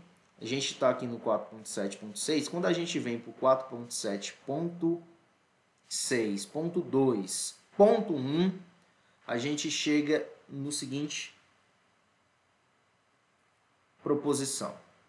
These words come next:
seguinte regra da norma. Em geral, o coeficiente de ponderação das ações para estados limites de serviço gama F é igual a um.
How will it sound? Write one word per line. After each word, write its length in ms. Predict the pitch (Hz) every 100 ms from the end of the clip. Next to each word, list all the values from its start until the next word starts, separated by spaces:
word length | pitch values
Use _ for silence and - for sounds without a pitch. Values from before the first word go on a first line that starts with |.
| _ _ _ -
seguinte 1040 | - 127 110 127 139 135 - 135 131 120
regra 380 | 113 107 90 - - _ _
da 120 | 113
norma. 340 | 110 90 92 - - _ _ _ - -
Em 140 | -
geral, 680 | 160 156 131 151 - - -
o 80 | -
coeficiente 720 | 117 185 208 202 - 147 139
de 80 | 123
ponderação 720 | 123 165 185 151 123 - 117
das 180 | 113 113
ações 420 | 110 - 110 104
para 180 | - 107
estados 340 | 110 - 127 127
limites 380 | 120 117 -
de 80 | -
serviço 500 | - 113 98 107 -
gama 300 | 123 139 120
F 260 | 113 123 -
é 100 | 123
igual 420 | 131 120 107 107 98
a 220 | 101 - - - _ _ 135
um. 180 | 117